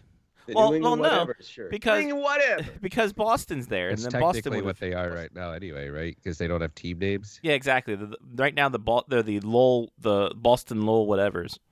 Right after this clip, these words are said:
Speaker 1: <laughs>
Speaker 2: Um, all Orange Cassidy's teams.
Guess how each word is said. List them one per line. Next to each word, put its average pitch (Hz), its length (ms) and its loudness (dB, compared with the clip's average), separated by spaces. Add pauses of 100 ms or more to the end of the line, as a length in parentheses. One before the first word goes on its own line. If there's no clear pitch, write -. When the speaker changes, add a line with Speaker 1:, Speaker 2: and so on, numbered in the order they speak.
(680)
Speaker 1:
<laughs> - 300 -10
Speaker 2:
Um, 92 640 2 (680)
all 123 220 10
Orange 113 200 4
Cassidy's 95 440 -4
teams. - 340 -16